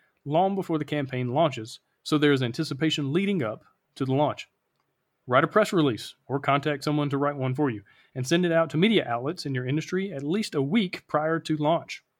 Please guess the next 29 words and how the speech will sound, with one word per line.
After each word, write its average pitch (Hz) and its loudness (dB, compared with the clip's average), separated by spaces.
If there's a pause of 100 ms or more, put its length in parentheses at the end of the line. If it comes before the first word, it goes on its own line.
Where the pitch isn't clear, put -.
(160)
That'll 139 0
give 139 0
them 135 0
a 127 0
little 165 2
more 165 0
time 139 -2
to 123 -4
think 170 -4
about 120 -2
covering 127 -4 (380)
your 131 -4
campaign. 143 -2 (540)
And 185 -2
make 185 -2
sure 196 -2
you 156 0
find 202 -4
and 143 -4
curate 175 0
relationships 156 -2
with 131 -4
some 151 0
of 135 -2
the 127 -4
more 120 -2
potent 160 0
media 117 -4
outlets 127 -10